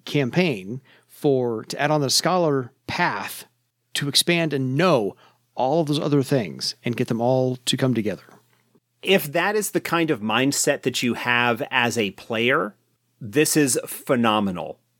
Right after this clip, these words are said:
Speaker 2: It is also something that makes sense within the setting,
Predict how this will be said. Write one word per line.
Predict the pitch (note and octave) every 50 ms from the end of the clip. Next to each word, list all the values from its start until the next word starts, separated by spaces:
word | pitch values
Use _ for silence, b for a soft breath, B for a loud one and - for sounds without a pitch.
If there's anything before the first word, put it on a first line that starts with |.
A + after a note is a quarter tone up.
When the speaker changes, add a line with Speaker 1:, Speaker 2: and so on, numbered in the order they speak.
| _ _ _ _ -
Speaker 2:
It | - C#3 C3+
is | C#3 A#2+
also | C3+ C#3+ C#3+ D3+ D3 - - D3
something | C3 - - - C#3 C3 A#2+ - C3 B2 B2 A#2+
that | - B2 A#2+ B2 -
makes | B2 A#2 A#2+ C3 C#3 C3+ - - - - - -
sense | - - - - C#3+ B2+ B2+ C3+ - - - - - - - _ _ _ _ _ _ _ _ -
within | - A#2+ C3 B2 - D3 B2+ B2 A#2+ A#2 A2+ -
the | - G#2+
setting, | - - - - C#3+ B2 - D#3+ D#3+ E3 F#3+ - F#3+